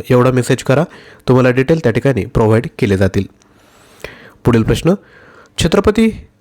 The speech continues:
सॉरी, अहिल्यानगर जिल्ह्यातील थंड हवेचं ठिकाण कोणते? भंडारदरा, म्हैसमाळ, चिखलदरा की तोरणमाळ? तर राईट आन्सर आहे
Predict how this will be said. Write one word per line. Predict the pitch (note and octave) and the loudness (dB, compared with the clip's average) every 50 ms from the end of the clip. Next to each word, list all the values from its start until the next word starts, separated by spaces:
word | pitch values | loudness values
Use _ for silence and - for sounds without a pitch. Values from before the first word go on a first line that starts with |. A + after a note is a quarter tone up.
| - - - | -14 -6 -2
सॉरी, | - A2+ G2 F#2+ - - _ _ _ - - - | 0 0 0 -2 -6 -10 _ _ _ -8 -2 0
अहिल्यानगर | D3+ F3 F3+ F#3+ F#3 G#3 G3+ A3 G#3+ G#3+ | 2 2 4 4 2 2 4 2 0 0
जिल्ह्यातील | - C3 B2+ B2+ D#3+ E3 - G2 G2 G#2+ - - | 0 -2 0 0 0 0 0 -2 -2 -2 -2 0
थंड | C#3 C#3+ F3+ F#3+ F#3+ | 0 2 2 2 2
हवेचं | E3 C#3+ G#2+ A2 G#2+ - A2 | 2 2 2 2 2 0 0
ठिकाण | G#2+ A2+ - A2 A2 | 0 0 0 0 0
कोणते? | G#2+ - A2+ G#2+ G#2+ - D3 F#3 - - _ _ _ _ _ _ - | 0 0 -2 0 0 0 -2 -2 -2 -6 _ _ _ _ _ _ -6
भंडारदरा, | C3+ B2 B2+ B2+ C3 C#3+ C#3+ C#3+ D#3+ D#3 E3+ F3 F3+ - C#3 | -2 0 0 2 2 0 0 2 2 2 2 0 -2 -2 -2
म्हैसमाळ, | C3+ B2+ B2+ B2+ - - D3 G#2 F#2+ A#2+ A#2+ _ - | 0 0 0 0 0 -2 -2 -2 -2 -4 -8 _ -4
चिखलदरा | - - - A#2+ A2+ B2 B2+ C#3 D#3 | -2 0 0 2 2 2 2 0 0
की | - - D#3 | -2 -2 -4
तोरणमाळ? | D3 - A#2 G#2 G2+ G2+ G2+ G2+ G2 G2+ A2 - _ _ _ _ _ _ _ _ _ _ _ _ _ _ _ _ _ _ _ _ _ _ _ _ _ _ _ _ _ _ _ _ _ _ - - _ _ _ _ _ _ _ - | -2 0 2 2 2 2 0 -2 -4 -6 -8 -12 _ _ _ _ _ _ _ _ _ _ _ _ _ _ _ _ _ _ _ _ _ _ _ _ _ _ _ _ _ _ _ _ _ _ -20 -20 _ _ _ _ _ _ _ -2
तर | B2+ A#2+ | 0 0
राईट | A2+ A2+ G#2 A#2+ | 0 0 0 -2
आन्सर | A2+ A2+ - B2 | -2 -2 0 0
आहे | B2+ A#2+ D#3+ F#3+ | 0 0 0 0